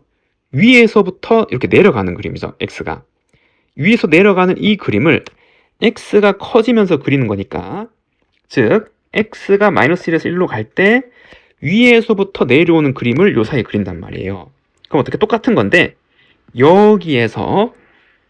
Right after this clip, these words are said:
요렇게 오는 그림을 이제 그려야 된다 이 말이죠. 요렇게 오는 그림. 됐나요? 그리고 마이너스 B 얘를 포함하는 거잖아요. 마이너스 B일 때. 그러니까 마이너스 B일 때 얘를 이번에 포함하고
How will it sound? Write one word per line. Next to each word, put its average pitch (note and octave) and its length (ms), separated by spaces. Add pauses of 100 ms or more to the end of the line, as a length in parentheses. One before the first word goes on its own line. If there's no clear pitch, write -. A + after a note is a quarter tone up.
(340)
요렇게 A3+ 500
오는 F3 240
그림을 D3 360
이제 B2+ 120
그려야 G#2+ 240
된다 F2 160
이 F2 60
말이죠. F2 320
요렇게 F2+ 240
오는 E2 160
그림. F#2 300 (2250)
됐나요? A2 460 (260)
그리고 G3 180
마이너스 G#3+ 380
B A2 140
얘를 F#3 160
포함하는 G3+ 400
거잖아요. F2+ 260
마이너스 G2+ 280
B일 F#2 220
때. - 320 (500)
그러니까 C#3+ 200
마이너스 B2+ 280
B일 E3+ 180
때 C3 140
얘를 A#2+ 280
이번에 C#3+ 300
포함하고 F#3 880